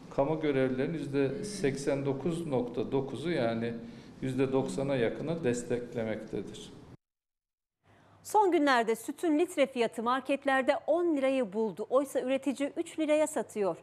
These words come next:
Speaker 2: Aydın Süt Üreticileri Birliği Başkanı Servet Başkaya ulusal kanala konuştu.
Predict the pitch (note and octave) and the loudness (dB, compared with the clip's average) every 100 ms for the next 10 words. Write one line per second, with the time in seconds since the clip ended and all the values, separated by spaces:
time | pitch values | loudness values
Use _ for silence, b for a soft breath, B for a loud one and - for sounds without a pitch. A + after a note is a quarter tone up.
0 | - A3+ A#3 B3+ A#3+ - F#4 - A#3 A3+ | 2 2 4 -2 -4 -8 -6 0 0 -2
1 | F3+ G3 F3+ E3+ F3+ F3 F3+ F#3 - F#3 | -2 -2 0 0 0 0 0 0 -2 -6
2 | E3+ - G#3+ G3 G3+ - A3+ C#4+ - C#4+ | -4 0 2 2 0 2 2 2 0 4
3 | D4+ G4 B B A3+ A3+ C#4 F4 F4+ A3 | 4 0 B B -8 -4 2 2 2 -2
4 | F3 D#3+ - G#3 G3 - | 0 0 -2 -4 -4 -4